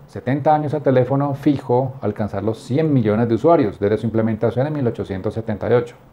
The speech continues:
Mientras que después de que empezáramos a usar Internet, ese tiempo se redujo considerablemente, hasta el punto de que a Pokémon Go le tomó menos de un mes alcanzar el mismo número de usuarios en dos mil dieciséis,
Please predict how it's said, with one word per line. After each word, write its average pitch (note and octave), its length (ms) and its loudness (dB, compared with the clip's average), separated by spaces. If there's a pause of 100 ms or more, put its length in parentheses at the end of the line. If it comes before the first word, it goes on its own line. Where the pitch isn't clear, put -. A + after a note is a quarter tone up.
(720)
Mientras C#3 540 0
que B2+ 120 0
después A#2+ 360 0
de D#3+ 120 2
que D#3+ 80 -2
empezáramos A#2+ 640 0
a G#2 40 -6
usar G2 240 -4
Internet, C#3+ 480 -2 (220)
ese C3 220 0
tiempo D3 240 0
se D3+ 120 -4
redujo A2 280 0
considerablemente, G#2+ 840 -2 (480)
hasta C#3 200 2
el - 100 4
punto F3 540 4
de B2 160 0
que B2 100 -2
a - 60 -2
Pokémon C#3+ 540 0
Go D3 240 4
le C#3 140 2
tomó G#2 440 -2
menos D#3 420 0
de D3 100 0
un C3+ 40 0
mes C3+ 180 0
alcanzar A2 360 -2
el A2+ 60 0
mismo C3 180 4
número B2+ 260 2
de C3+ 60 4
usuarios A2+ 420 0
en B2+ 100 -2
dos G#2+ 120 -2
mil F#2+ 120 -6
dieciséis, A#2 520 0